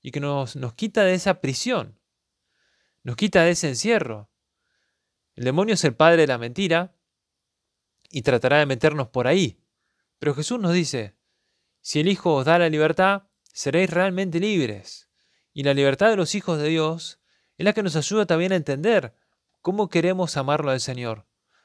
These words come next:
cómo queremos también aprovechar la confesión para, reconociendo nuestras fragilidades,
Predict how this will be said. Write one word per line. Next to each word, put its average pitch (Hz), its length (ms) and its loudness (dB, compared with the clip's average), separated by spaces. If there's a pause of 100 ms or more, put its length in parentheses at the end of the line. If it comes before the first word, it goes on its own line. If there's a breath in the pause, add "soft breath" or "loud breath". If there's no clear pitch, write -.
(120)
cómo 180 240 -4
queremos 180 260 0
también 160 240 0
aprovechar 139 440 0
la 151 120 0
confesión 147 580 -6 (380)
para, 131 220 2
reconociendo 135 560 -2
nuestras 156 320 0
fragilidades, 170 1040 0